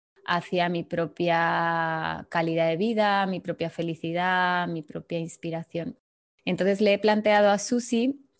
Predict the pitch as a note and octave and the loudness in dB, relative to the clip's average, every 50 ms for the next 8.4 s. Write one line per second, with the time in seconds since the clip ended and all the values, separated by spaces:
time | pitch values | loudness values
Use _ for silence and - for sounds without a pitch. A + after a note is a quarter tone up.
0 | _ _ _ _ _ _ _ _ _ _ _ _ _ _ _ - G3+ F#3+ F#3+ F#3 | _ _ _ _ _ _ _ _ _ _ _ _ _ _ _ 0 0 2 4 4
1 | F3+ F#3 F#3+ G#3 G#3 G3+ G#3+ G#3 G3+ G3+ G3 G3 G3 G3 F#3+ G3 F#3+ F#3 F#3+ F#3+ | 4 6 6 6 6 4 4 2 2 2 2 2 0 0 0 -2 -4 -4 -2 -2
2 | F#3+ F#3 F#3 - - F#3 F#3 F3+ F3 F3+ F#3 F#3+ F#3+ F#3 F3 F3 - - F3 F3 | -4 -4 -4 -4 -4 -2 -2 -2 0 2 2 4 4 2 0 0 -2 -2 -2 -2
3 | - - _ - G3 G3+ G3 G3 - F3+ F3 E3+ - E3 - - E3+ E3+ - - | -2 -4 _ 0 0 0 0 0 -2 -2 -2 -2 -4 -6 -6 -6 -6 -6 -4 -2
4 | F#3+ F#3+ G3 F#3+ F3+ F3 F3 F3 F3 E3+ - - E3+ E3+ E3 D#3+ E3+ E3+ F3 E3+ | 0 0 2 2 2 2 2 0 0 -2 -4 -4 -4 -4 -4 -4 -4 -6 -6 -6
5 | F3 F#3+ G#3 A3 G#3+ G3+ G#3 A#3+ D4+ F4 - - - - _ _ _ _ _ _ | -4 -2 -2 -2 -2 -2 -4 -4 -4 -6 -8 -8 -10 -12 _ _ _ _ _ _
6 | _ _ _ - - F#3+ F#3 F#3 F3+ F3+ F3 F3 F3 - A3 G#3+ A3+ A3 - - | _ _ _ -10 -6 -4 -2 -2 0 0 -2 -2 -2 -2 -2 -2 -2 -2 -2 -2
7 | B3+ C4+ C4+ - - - C#4+ C#4+ C#4 D4 C#4+ C#4+ C#4 - - A#3+ A3 G#3 G#3 G3+ | 0 0 0 -2 -4 -6 -6 -4 -2 -2 -2 -2 -2 -4 -2 -2 -2 0 0 0
8 | G3 G3 G3 F#3+ F#3+ G3 - | 0 -2 -2 -2 -4 -6 -10